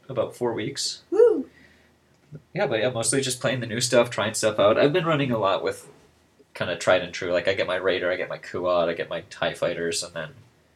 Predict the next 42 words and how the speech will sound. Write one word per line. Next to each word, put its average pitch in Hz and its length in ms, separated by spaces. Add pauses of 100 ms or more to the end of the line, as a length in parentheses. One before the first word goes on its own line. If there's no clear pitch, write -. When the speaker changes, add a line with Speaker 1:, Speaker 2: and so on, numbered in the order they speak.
(1080)
Speaker 1:
just - 220 (200)
swap - 380
out 90 140
an 90 100
Interdictor 87 460
for - 120
an 80 60
Onager. 85 500 (320)
I - 40
think 147 180
you've 123 140
been 123 100
a 101 80
little 95 200
more 85 180
inventive - 400
with 92 160
your - 100
list - 220
builds - 180
than - 140
I - 100
have, - 300
but 107 100
I've 104 140
definitely 95 300 (100)
been - 140 (580)
looking 98 280
at 78 220 (640)
fiddling 190 340
around 90 220
a 92 60
little 85 200
more. 85 220 (160)
But - 100 (680)
Speaker 2:
Yeah, 226 240
I 202 140
think 233 200
I'll 185 100
probably 170 520
end 165 180
up 160 200